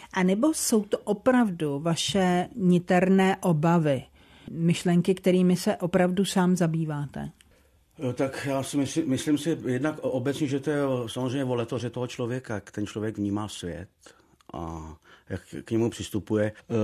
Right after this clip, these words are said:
Speaker 2: protože konzumní společnost se naprosto rozrůstá, je to katastrofa, co vlastně lidi vlastně sami sobě dělají, dělají světu, dělají planetě a dělají vlastně takovej doc-, docela svět, eh, bez,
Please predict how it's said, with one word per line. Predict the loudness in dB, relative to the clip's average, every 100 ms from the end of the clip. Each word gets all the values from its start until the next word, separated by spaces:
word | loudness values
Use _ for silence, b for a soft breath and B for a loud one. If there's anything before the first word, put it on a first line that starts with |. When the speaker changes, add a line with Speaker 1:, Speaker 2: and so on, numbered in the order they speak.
| 0 -2 -6 -10
Speaker 2:
protože | -10 -6 -2 0 -2 -4 -10
konzumní | -2 0 2 2 0
společnost | 0 -2 0 -4 -4
se | -4 -2 -4 -6 -4
naprosto | -4 -2 -4 0
rozrůstá, | 2 2 0 -2 -2 -2
je | -2
to | -2
katastrofa, | -4 -4 -6 -4 -4 -4 -6
co | -6 -6
vlastně | -4 -4 -2
lidi | 0 0 -2 _ B B
vlastně | -10 -8 -4 -2
sami | 0 0
sobě | 2 0 0
dělají, | 0 0 0 0
dělají | -2 -2
světu, | -2 -4 -2
dělají | 0 0
planetě | -2 -4 -4 -6 -6
a |
dělají | -6 -6 -6
vlastně | -6 -8 -8 -8 -10 _ _ _ _ _ B
takovej | -12 -4 0 0
doc-, | -2 -4
docela | -6 -4 -2 -2 -4 B B B
svět, | B -2 0 0 -2 -2
eh, | 0 2 0 -2 -2 -4 -6 -8 -6
bez, | -4 -4 -6 -8